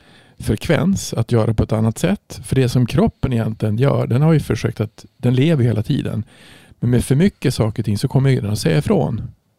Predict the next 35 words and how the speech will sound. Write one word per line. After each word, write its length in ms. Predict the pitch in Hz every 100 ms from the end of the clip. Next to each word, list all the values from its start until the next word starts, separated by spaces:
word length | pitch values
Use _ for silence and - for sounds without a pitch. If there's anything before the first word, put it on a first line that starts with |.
| -
Och, 260 | 123 -
och, 140 | 131 127 - - _ _ _ -
och 260 | 151 -
verk 320 | 120 180 208 190
är 80 |
också 200 | 139 -
ett 100 | 123
sätt 240 | - 113 -
att 120 | 117
säga 200 | - 117
ifrån. 420 | 113 - - 107 - - -
Verk 280 | 120 147 -
är 40 |
också 220 | 127 -
ett 80 | 113
sätt 200 | 117 -
att 120 | 104
se 180 | - 107
på, 220 | - 101
på 100 | -
ett 100 | 107
annat 180 | 104 113
sätt. 100 | 135
Ja, 100 | -
men, 220 | 131 131 135 - - - _ _ _ _ _ -
och 200 | 180 127
allting 400 | 165 - 123 113
som 180 | 120 107
det 60 |
är 40 | 120
så, 100 | 120
jag 140 | 113
tror 120 | 117
att 120 | 107 -
då, 180 | 107